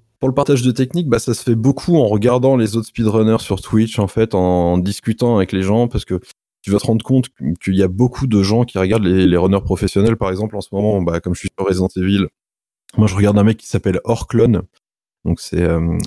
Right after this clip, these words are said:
O R C H O N. Et, euh, ce mec-là, il a, euh, tous les records mondiaux, euh, de speedrun. Et tu te rends compte, en fait, que dans les commentaires,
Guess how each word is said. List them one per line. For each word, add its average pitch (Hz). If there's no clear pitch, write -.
O 104
R 98
C 101
H 98
O 101
N. 120
Et, 87
euh, 82
ce -
mec-là, 104
il 85
a, -
euh, 80
tous -
les 98
records 92
mondiaux, 90
euh, 87
de 87
speedrun. 101
Et -
tu -
te -
rends 151
compte, 143
en 120
fait, 117
que 95
dans 92
les 104
commentaires, 107